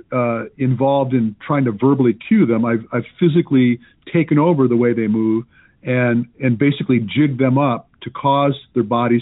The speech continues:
to respond dynamically. And then the musculature and the ligaments and tendons start heaving too, and the nat-, the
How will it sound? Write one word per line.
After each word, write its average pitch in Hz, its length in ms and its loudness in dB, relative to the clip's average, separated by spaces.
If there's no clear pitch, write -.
to 117 60 -6
respond 113 640 -4
dynamically. 120 800 0
And 135 180 2
then 139 380 0
the 131 120 -4
musculature 139 800 0
and 127 320 0
the 127 40 2
ligaments 131 360 2
and 120 80 -2
tendons 131 300 -2
start 120 300 0
heaving 131 400 2
too, 131 440 2
and 127 160 0
the 127 200 2
nat-, 139 320 -2
the 127 120 0